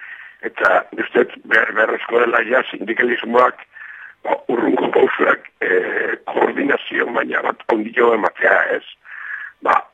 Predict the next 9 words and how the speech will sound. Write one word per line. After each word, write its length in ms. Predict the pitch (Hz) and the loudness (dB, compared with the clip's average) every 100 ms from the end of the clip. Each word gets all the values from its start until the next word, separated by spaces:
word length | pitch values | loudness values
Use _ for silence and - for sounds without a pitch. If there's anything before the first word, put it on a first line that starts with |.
| - | -2
orain 420 | 101 98 117 120 | 2 4 2 0
egun 160 | 123 | 0
batzuk 480 | 113 - - 107 - - - | 2 0 0 -4 -4 -8 -4
Portugalen 560 | - - 135 120 117 - | -4 -2 2 2 0 -4
greba 300 | 120 117 110 | 2 4 6
horreko 320 | 107 113 - 98 92 - | 4 0 -4 0 0 0
ondo 220 | 113 113 | -4 -4
zan, 240 | 107 - 156 _ _ - - _ _ _ _ | 0 0 -2 _ _ -20 -20 _ _ _ _
Italian 640 | 120 117 - 135 139 117 | -12 -4 0 0 0 -2